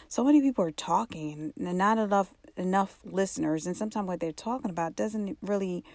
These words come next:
relate to me. Like, there's a new app called Clubhouse, and I like it because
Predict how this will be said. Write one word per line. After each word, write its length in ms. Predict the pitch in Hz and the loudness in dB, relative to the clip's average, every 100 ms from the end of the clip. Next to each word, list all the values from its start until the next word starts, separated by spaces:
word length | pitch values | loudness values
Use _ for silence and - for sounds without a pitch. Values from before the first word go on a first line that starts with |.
| - - - | -20 -20 -2
relate 320 | 185 202 240 - | 2 2 0 -4
to 60 | |
me. 160 | 175 160 | -4 -2
Like, 220 | 160 156 | -2 -2
there's 200 | 175 175 | -2 -2
a 60 | 180 | -2
new 240 | 190 220 - | -2 -2 -2
app 280 | 175 175 | -2 -2
called 420 | - - 160 156 - | -6 -4 -2 -2 -4
Clubhouse, 720 | - 117 185 156 139 - - - - - - - - | -4 -4 -4 -8 -10 -12 -18 -20 -20 -20 -20 -16 -6
and 440 | 196 196 190 190 - - | -2 2 2 0 -2 4
I 200 | 247 403 | 6 6
like 340 | 202 202 247 | 8 6 6
it 160 | 277 247 | 0 -2
because 560 | 220 - 214 185 175 | -4 2 4 4 2